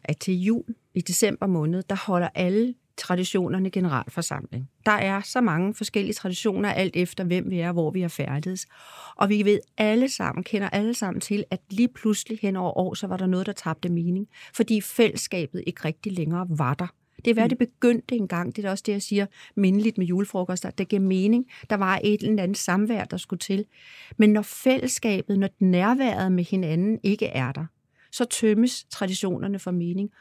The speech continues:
Speaker 1: Og det er, altså, så kan, og så er det, jeg ikke kan forstå, hvorfor man ikke bare aflyser.
Speaker 2: Jeg vil gerne spørge jer til en ting, om I har tænkt på i forhold til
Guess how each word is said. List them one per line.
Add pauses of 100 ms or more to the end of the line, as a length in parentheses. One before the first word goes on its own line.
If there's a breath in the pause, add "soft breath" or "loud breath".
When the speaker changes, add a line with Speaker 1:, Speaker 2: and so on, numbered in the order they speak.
(120)
Speaker 1:
Og
det
er, (380)
altså,
så
kan,
og
så
er
det,
jeg
ikke
kan
forstå,
hvorfor
man
ikke
bare
aflyser. (920 loud breath)
Speaker 2:
Jeg
vil
gerne (100)
spørge
jer
til
en
ting, (140)
om
I
har
tænkt
på
i
forhold
til